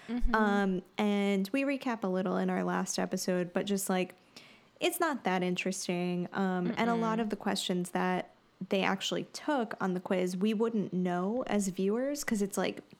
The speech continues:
Speaker 2: specific to something they lived that they didn't
Speaker 1: Right.
Speaker 2: air.
Speaker 1: It's like, "What color shoes was the mole
Speaker 2: Yeah.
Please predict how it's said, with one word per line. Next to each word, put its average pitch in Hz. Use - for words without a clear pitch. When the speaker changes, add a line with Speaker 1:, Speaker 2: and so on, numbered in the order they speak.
Speaker 2:
specific 208
to -
something 170
they 180
lived 175
that 175
they 170
didn't -
Speaker 1:
Right. 165
Speaker 2:
air. -
Speaker 1:
It's -
like, 233
"What 226
color 214
shoes 170
was 170
the -
mole 277
Speaker 2:
Yeah. 196